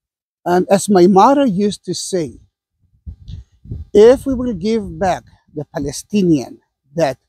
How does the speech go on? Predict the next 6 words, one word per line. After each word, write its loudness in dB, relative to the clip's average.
place, 0
they 4
will 4
shoot 0
us." -8
Now, -4